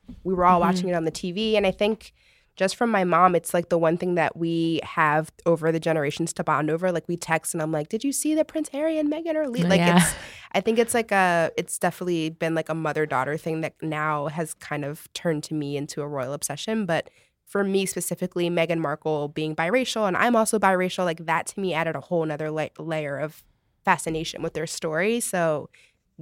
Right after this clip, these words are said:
Speaker 1: what was already an obsession became, like, super obsession once Har-, once Harry and her announced they were together.
Speaker 2: Yes, and you wrote a lovely essay for, um, oh, Prince Harry and Meghan Markle's biracial baby will make people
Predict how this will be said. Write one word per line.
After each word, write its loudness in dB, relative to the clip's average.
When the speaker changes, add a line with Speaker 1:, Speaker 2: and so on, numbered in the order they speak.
Speaker 1:
what 6
was 4
already 4
an 2
obsession -2
became, -4
like, -2
super -4
obsession -6
once -2
Har-, 0
once 0
Harry 4
and 0
her 0
announced -4
they -4
were 0
together. -4
Speaker 2:
Yes, 4
and 4
you 6
wrote 4
a 4
lovely 0
essay -2
for, 2
um, -2
oh, 2
Prince -2
Harry 2
and 0
Meghan -2
Markle's -2
biracial -6
baby -2
will 0
make -4
people -2